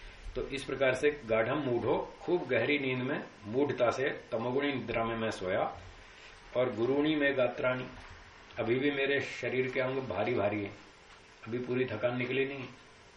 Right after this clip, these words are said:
शरीर भारी भारी है, अभी स्वस्थ नहीं हुआ मैं। क्लांतम में चित्तम, मेरा मन भी थका हुआ है। अलसम, आलसी है।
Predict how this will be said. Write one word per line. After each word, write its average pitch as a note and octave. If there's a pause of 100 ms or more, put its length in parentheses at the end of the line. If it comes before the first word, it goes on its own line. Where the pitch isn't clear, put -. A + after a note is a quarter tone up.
(920)
शरीर A2+
भारी A#2
भारी G#2
है, G2+ (640)
अभी G#2+
स्वस्थ A#2+
नहीं A#2+
हुआ A2+
मैं। A2+ (920)
क्लांतम C#3
में D3
चित्तम, C#3 (380)
मेरा B2
मन B2
भी C3
थका B2
हुआ B2
है। - (2000)
अलसम, C#3 (600)
आलसी A#2+
है। A2+